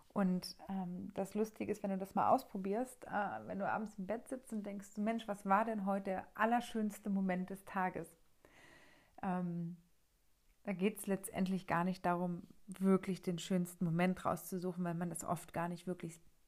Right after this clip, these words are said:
benennen kann oder sagen kann, „Der war, dieser Moment war jetzt schöner als der.“ Was man aber tut, ist, man scannt seinen Tag einmal im Ge-, vor dem geistigen Auge durch und scannt ihn nach schönen Momenten durch.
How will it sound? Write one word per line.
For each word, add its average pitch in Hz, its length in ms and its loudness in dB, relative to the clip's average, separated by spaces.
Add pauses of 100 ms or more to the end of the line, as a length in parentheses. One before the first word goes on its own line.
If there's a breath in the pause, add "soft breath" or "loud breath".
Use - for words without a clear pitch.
(720)
benennen 180 440 4
kann 170 220 -2
oder 165 220 0
sagen 170 300 6
kann, 170 200 -4
„Der 165 160 4
war, 175 140 4
dieser 185 300 4
Moment 180 340 4
war 170 80 6
jetzt 170 240 0
schöner 185 240 4
als 147 280 0
der.“ 190 300 4 (640 loud breath)
Was 208 220 4
man 196 100 2
aber 175 240 -2
tut, 339 320 4
ist, - 340 -10
man 175 220 -4
scannt 277 580 -2
seinen 180 340 -6
Tag - 520 -8 (840 soft breath)
einmal 202 420 2
im 185 160 -2
Ge-, 190 180 -2
vor 202 140 -6
dem 185 160 -4
geistigen 190 440 -2
Auge 185 300 0
durch 202 500 -2 (560)
und 202 320 0 (280)
scannt 214 420 2
ihn 196 300 -2
nach 190 180 -4
schönen 202 300 -2
Momenten 202 440 0
durch. 175 340 -6